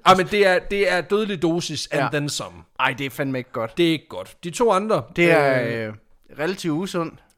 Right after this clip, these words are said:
Speaker 1: Det er det. Øh, Masato, som står, øh, næst tættest på, han rammer, han får ti sieverts, så det er cirka
Speaker 2: Mm.
Speaker 1: hundrede tusind, øh,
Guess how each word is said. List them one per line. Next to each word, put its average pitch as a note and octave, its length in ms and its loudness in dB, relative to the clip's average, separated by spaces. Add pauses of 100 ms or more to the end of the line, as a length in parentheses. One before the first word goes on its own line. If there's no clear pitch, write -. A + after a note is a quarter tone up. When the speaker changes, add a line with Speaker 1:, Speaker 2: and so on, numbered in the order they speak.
(240)
Speaker 1:
Det F#3 120 0
er E3 100 2
det. D3+ 160 -4 (140)
Øh, D3+ 400 -2
Masato, G3+ 340 -2
som D3+ 160 -4
står, C#3+ 340 0
øh, C#3+ 320 -8
næst - 600 -2
tættest D#3+ 280 -4
på, E3+ 160 -2
han F#3+ 220 -2
rammer, D#3 400 -2
han E3 120 -4
får E3 140 -6
ti A3+ 220 -4
sieverts, C3+ 340 -4
så D3+ 100 -8
det D3+ 100 -6
er E3 40 -4
cirka D#3+ 180 -4
Speaker 2:
Mm. D3 60 -2
Speaker 1:
hundrede F3+ 220 0
tusind, B2+ 360 -6
øh, B2+ 240 -6